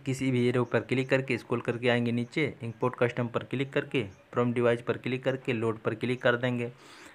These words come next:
फिर यहाँ पे हम फ़ोटो पे आएंगे, जैसे ही आएंगे यहाँ पे हमें गैलरी में आ जाएंगे। अब यहाँ पे आना है गैलरी में, आने के बाद यहाँ पे देखिए, ये जो मैं बैकग्राउंड यहाँ पर लेता हूँ, ये देखिए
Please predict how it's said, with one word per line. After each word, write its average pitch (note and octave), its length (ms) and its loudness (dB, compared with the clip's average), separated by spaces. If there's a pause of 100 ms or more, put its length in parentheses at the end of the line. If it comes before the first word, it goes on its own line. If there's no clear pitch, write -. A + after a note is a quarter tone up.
(180)
फिर C#3 140 4
यहाँ C3 160 8
पे C3 120 0
हम B2+ 200 0 (600)
फ़ोटो B2+ 260 2
पे G2+ 160 -2
आएंगे, F#2 300 -4 (1080)
जैसे G#2+ 280 0
ही B2 80 6
आएंगे B2 260 6
यहाँ A#2 160 2
पे B2 120 -4
हमें B2 220 0
गैलरी G#2+ 300 2
में B2 160 2
आ F#2+ 140 -2
जाएंगे। F#2+ 400 -4 (540)
अब B2 140 8
यहाँ A#2+ 200 8
पे B2 240 2
आना A#2 240 2
है B2 200 0 (160)
गैलरी G#2 400 0
में, F2+ 180 -2 (320)
आने A#2+ 220 2
के B2 60 2
बाद B2+ 160 6
यहाँ A#2+ 180 4
पे A#2 100 0
देखिए, G2+ 280 -2
ये A2+ 240 4
जो B2+ 100 2
मैं B2 220 4
बैकग्राउंड A2+ 340 2
यहाँ A#2 120 2
पर A2 120 0
लेता A2 240 0
हूँ, A2 100 0
ये G2+ 240 0
देखिए F2+ 400 -6